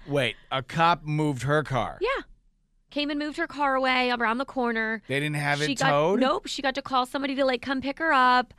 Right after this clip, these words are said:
Speaker 2: I was just like, "This is the weirdest thing I've ever seen." So we ended up talking to the cops, like, after,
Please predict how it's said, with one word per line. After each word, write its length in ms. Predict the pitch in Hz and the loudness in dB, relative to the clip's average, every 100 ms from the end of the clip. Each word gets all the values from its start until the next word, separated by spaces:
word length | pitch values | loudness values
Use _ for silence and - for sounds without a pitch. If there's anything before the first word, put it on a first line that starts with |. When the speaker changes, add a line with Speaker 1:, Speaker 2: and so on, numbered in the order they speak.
| - _ - | -20 _ -2
Speaker 2:
I 180 | 277 339 | 2 2
was 140 | 392 | -2
just 160 | - - | -8 -6
like, 140 | 311 | -6
"This 200 | 349 339 | -6 -8
is 80 | 554 | -6
the 120 | 480 | -6
weirdest 380 | 269 247 254 262 | -4 -4 -6 -4
thing 160 | 247 226 | -4 -2
I've 120 | 214 | -2
ever 180 | 196 180 | -4 -6
seen." 340 | - 151 131 | -10 -12 -12
So 140 | - 254 | -12 -8
we 100 | 254 | -6
ended 160 | 415 | -4
up 80 | 440 | -6
talking 300 | 285 220 208 | -4 -4 -4
to 60 | 202 | -6
the 100 | 170 | -4
cops, 380 | 208 190 - | -2 -2 -2
like, 160 | 165 170 | -6 -4
after, 500 | - 180 - 165 - | -2 -2 -4 -10 -10